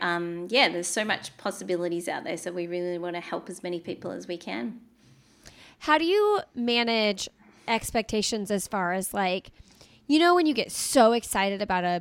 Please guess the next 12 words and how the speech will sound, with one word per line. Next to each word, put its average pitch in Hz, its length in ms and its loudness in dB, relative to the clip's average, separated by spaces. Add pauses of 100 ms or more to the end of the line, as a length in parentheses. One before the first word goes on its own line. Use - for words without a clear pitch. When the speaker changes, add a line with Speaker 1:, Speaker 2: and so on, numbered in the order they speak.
Speaker 2:
business 185 600 0
or 180 360 -2
a 196 100 -2
hobby 196 520 4
or 180 80 0
whatever, 202 580 2
and 190 220 -4
you're 180 100 -4
like, 175 300 -4 (400)
"It 226 100 0
takes - 280 2
over," 220 440 4